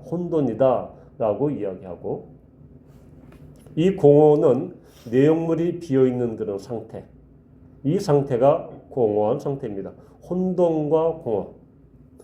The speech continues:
예, 그래서 이 혼돈을 채워가는 상태가 첫 삼 일간입니다. 첫 오늘 이야기한 첫째 날, 둘째 날, 셋째 날이 이 혼돈, 무질서한 그 상태를,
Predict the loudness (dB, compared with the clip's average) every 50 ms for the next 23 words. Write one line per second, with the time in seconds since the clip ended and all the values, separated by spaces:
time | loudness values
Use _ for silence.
0 | _ -6 -4 -2 2 4 6 6 6 6 4 4 4 2 -4 -10 -16 -20 -20 -20
1 | -14 _ -6 -6 -6 -2 -2 -2 0 0 -2 2 4 6 6 6 6 4 2 2
2 | 0 -2 -4 -2 0 2 4 4 2 2 0 -4 -4 -4 -4 -4 -2 -2 -2 0
3 | 2 4 4 2 2 -2 -8 -16 -20 -20 -20 -10 -4 -2 -2 -2 -4 -6 -10 -8
4 | -6 -4 -2 -2 -2 -2 -2 -2 -4 -8 -10 -12 -14 -18 -20 -20 -10 -6 -6 -6
5 | -4 -6 -4 -2 0 0 0 0 -2 -6 -14 -20 -20 -20 -20 -20 -20 _ -4 0
6 | 2 4 4 4 4 2 0 0 -2 -6 -14 -20 -20 -20 _ -20 -10 -6 -4 -4
7 | -2 0 0 0 2 2 2 2 2 0 -2 -8 -6 -4 -2 -2 -2 0 -2 -2
8 | -2 -4 -6 -8 -6 -4 -2 -2 0 2 2 2 2 2 0 -2 -4 -6 -12 -14
9 | -8 -4 -4 -4 -4 -4 -4 -4 -2 0 0 0 0 0 -2 -10 -18 -20 -20 -20
10 | -20 -16 -10 -4 -4 -2 -2 -2 -4 -4 -6 -6 -6 -2 2 2 2 2 0 -4
11 | -12 -20 -20 _ _ _ _ _ _ _ _ _ _ _ _ -8 -2 2 4 6
12 | 6 6 4 0 -2 -4 -4 -4 -4 -6 -6 -4 -4 -2 0 0 0 -2 -2 -6
13 | -14